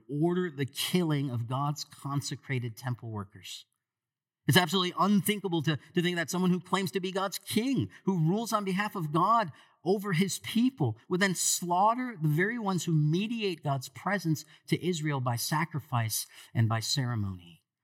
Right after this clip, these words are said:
It's unthinkable that someone with such meager beginnings, remember, he was kind of a no one, uh, kind of son of a farmer, and, and, and yeah, he was tall and good looking, but God made him a king, and, and he hears from God through the prophets, and, and, and he has all these great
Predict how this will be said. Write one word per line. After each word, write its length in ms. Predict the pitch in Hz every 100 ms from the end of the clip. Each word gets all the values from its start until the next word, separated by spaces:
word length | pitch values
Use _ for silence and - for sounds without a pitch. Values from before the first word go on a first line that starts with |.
| _ -
It's 140 | 143
unthinkable 500 | 185 196 196 202 190
that 160 | 185 -
someone 260 | 196 196
with 140 | 190 -
such 280 | 190 -
meager 300 | 160 202 202
beginnings, 480 | 170 180 202 226 127
remember, 220 | 160 180
he 80 | 170
was 160 | 170 - - -
kind 140 | 247
of 60 | 240
a 40 |
no 200 | 143 143
one, 360 | 180 190 214 208 _ _ 151
uh, 100 | 151
kind 180 | 170
of 60 | 165 131 143 160 160
son 220 | 151 180
of 80 | 185
a 80 | 185
farmer, 560 | - 170 175 190 196 196
and, 240 | 160 156
and, 260 | 147 135 127
and 200 | 147 107
yeah, 180 | 117 143
he 100 | 151
was 140 | 139 -
tall 240 | 156 160
and 140 | 147
good 160 | 131 120
looking, 320 | 175 175 147
but 160 | 135 135 - - _ _ _ _ _ _ -
God 220 | - 175 143
made 400 | 139 156 196 185
him 240 | 143 156
a 60 | 143
king, 600 | - - 180 208 214 131
and, 140 | 139 135 -
and 120 | 147
he 160 | 156 190
hears 340 | - 190 208
from 180 | - 170
God 280 | 156 180 196
through 140 | 185
the 60 | 165
prophets, 600 | - 156 156 - 147 -
and, 140 | 151 131 - -
and, 140 | 170 147
and 160 | 160
he 140 | 185 202
has 100 | 175
all 120 | 180
these 180 | 190 -
great 200 | 180